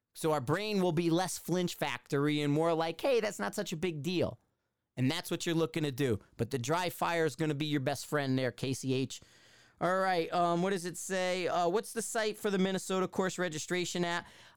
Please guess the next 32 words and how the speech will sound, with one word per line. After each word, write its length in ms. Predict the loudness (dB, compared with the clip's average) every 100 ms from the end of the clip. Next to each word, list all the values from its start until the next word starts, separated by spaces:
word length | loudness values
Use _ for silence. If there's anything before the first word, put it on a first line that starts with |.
| -4
I 120 | 0
don't 140 | 2
know 80 | 2
if 100 | 0
we're 80 | 0
gonna 120 | 0
have 160 | -2 -2
a 60 |
site. 340 | -4 -2 -4 -4
It's 140 | -4
gonna 180 | -2 0
go 220 | 2 0
through 200 | 0 0
that 220 | 0 0
Gopher 320 | 2 2 2
Hills 300 | 0 2 0
Club 400 | -2 -2 0 2
or 60 | 2
whatever 340 | 2 2 0
it's 140 | -2 -4
called 520 | 0 4 6 4 2 -6 -20 _
for 140 | 2
Minnesota. 840 | 4 4 2 -2 2 4 4 2 0
I, 380 | -4 -2 -2 -2 -6
they 260 | -4 -2 -2
have 280 | 0 -2 -2
to 80 | -4
offer 540 | 0 2 2 2 2
it 140 | 0 -2
to 80 |
their 160 | 0 2
members 580 | 4 2 2 2 0